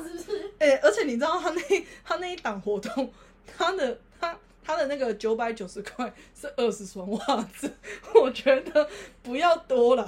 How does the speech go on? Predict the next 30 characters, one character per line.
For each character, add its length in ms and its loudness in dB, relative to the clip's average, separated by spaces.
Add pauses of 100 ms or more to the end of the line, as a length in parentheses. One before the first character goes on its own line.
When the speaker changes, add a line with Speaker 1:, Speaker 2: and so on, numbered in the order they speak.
Speaker 2:
十 300 -6
个 220 0
人 160 4
买 320 -2
就 160 2 (120)
好。 180 -10 (280)
阿 120 2
伯 160 0
有 300 4
跳 240 0
不 180 -4
完， 180 -2
他 120 -4
一 40 -4
次 120 -12
跳 140 -6
二 60 0
十 80 -8
分 160 -8
钟。 240 -8 (500)
<laughs> 560 -18
阿 100 -8
伯 160 -8
真 100 -6
的 80 -4
会 100 -4
跳 200 0
不 200 -6
完 160 -8
欸。 160 -16